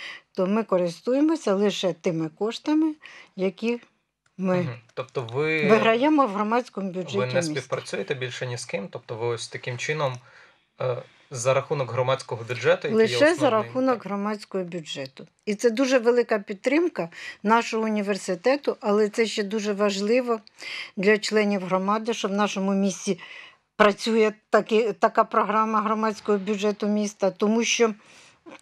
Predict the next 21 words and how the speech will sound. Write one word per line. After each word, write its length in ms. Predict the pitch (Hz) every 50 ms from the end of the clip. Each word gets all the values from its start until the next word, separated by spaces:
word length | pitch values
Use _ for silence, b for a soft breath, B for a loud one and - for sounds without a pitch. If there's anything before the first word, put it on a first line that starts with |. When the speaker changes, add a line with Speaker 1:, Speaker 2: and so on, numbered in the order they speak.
| - 208
Speaker 1:
люди 520 | 202 196 196 196 247 285 247 226 262 214
зараз 540 | 196 220 240 240 233 233 226 - - - 180 170 165 180 170 -
почали 580 | - 202 202 - - 214 208 226 254 269 277 262 b b b b b b b b b b
більше 560 | - 165 208 185 160 226 269 262 - - 226
писати 500 | 196 - 220 202 - 226 220 208 - 202
проєктів, 640 | 170 - 196 196 208 240 285 302 - - - 196 180 175 170 165 170 165 170
вони, 400 | 196 208 214 226 226 226 220 208 B B B B B B _ -
м, 880 | 196 175 165 160 156 151 147 147 147 143 143 143 - 139 151 175 170 165 160 170
захопились 840 | 170 156 202 196 - - 208 - - 302 349 339 277 220 185 -
цим, 380 | - - - 185 175 170 170 160
тому 280 | - 196 196 214 220
що 180 | 202 - 214 196
вони 220 | 202 214 214 208
бачать, 440 | 190 185 240 262 349 - - 269 226
що 220 | - - - 202
вони 200 | 196 220 226 226
можуть 380 | 220 220 220 208 196 214 185 -
виграти 380 | 190 202 196 190 185 180 - -
кошти 440 | - 226 254 277 277 - - 285 277
і 180 | - - 220
змінити 840 | 196 190 196 214 214 220 220 220 226 220 202 - - - 175 185